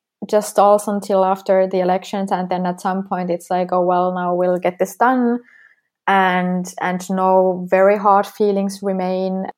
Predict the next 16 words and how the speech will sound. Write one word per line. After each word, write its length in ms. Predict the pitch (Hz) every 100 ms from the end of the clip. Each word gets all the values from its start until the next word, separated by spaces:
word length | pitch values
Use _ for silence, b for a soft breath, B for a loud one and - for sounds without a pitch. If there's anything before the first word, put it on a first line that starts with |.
| _ _ _
I 80 | 185
think 220 | 185 185
it 100 | 185
would 200 | 180 175
be 320 | 175 175 180 - _ _ - -
not 420 | 196 190 180 180 -
very 500 | 180 175 175 170 170 - b _
beneficial 460 | 208 214 269 269 233
if 240 | - 220 -
Turkey, 320 | 214 214 214
for 200 | 208 196
example, 560 | 196 196 190 190 190 185
really, 300 | 185 190 180 180 -
uh, 180 | 202 196
insisted 560 | 196 190 185 185 - 190
on 480 | - 180 180 175 170